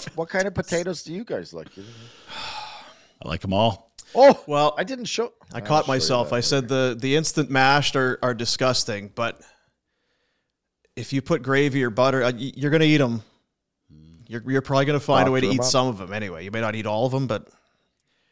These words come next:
Speaker 3: but for me, s-, Matt, the scalloped out of a box, I'm gonna be okay with it. What I'll do sometimes is I'll cheat and put a little extra just kinda shredded cheddar
Speaker 1: Why wouldn't
Speaker 3: on
Speaker 1: you?
Speaker 3: top.
Speaker 1: It's not
Speaker 3: So you
Speaker 1: gonna
Speaker 3: got some
Speaker 1: hurt.
Speaker 3: real cheese in there.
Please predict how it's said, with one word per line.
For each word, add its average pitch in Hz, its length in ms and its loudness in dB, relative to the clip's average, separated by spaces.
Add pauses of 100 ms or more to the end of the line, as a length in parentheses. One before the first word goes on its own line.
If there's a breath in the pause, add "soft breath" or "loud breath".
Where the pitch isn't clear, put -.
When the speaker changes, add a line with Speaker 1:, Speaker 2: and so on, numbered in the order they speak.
(380)
Speaker 3:
but 113 140 -10
for 110 140 -4
me, 135 160 0
s-, - 260 0
Matt, 107 260 -8 (180)
the - 140 -10
scalloped 120 480 0
out 131 120 2
of 127 120 0
a 127 40 -2
box, 107 560 -2 (240)
I'm 110 60 -12
gonna 117 220 -4
be 107 160 -6
okay 98 320 -10
with 104 180 -10
it. 151 200 -6 (180)
What 110 140 -6
I'll 113 160 0
do 135 160 -2
sometimes 131 540 -2
is 120 60 -2
I'll 104 140 -2
cheat 113 300 -4
and 117 80 -10
put 113 140 -6
a 107 40 -8
little 110 180 -4
extra 110 280 -6
just 107 200 -6
kinda 95 180 -8
shredded 104 500 -8
cheddar 117 300 -2
Speaker 1:
Why 127 80 4
wouldn't 214 320 2
Speaker 3:
on - 60 2
Speaker 1:
you? 131 80 2
Speaker 3:
top. 120 360 0
Speaker 1:
It's - 120 -6
not 180 120 0
Speaker 3:
So - 100 -2
you 117 40 2
Speaker 1:
gonna 113 80 0
Speaker 3:
got 110 60 2
some 175 140 2
Speaker 1:
hurt. 101 80 -8
Speaker 3:
real 135 180 2
cheese 139 360 -2
in 135 140 -2
there. 135 260 -4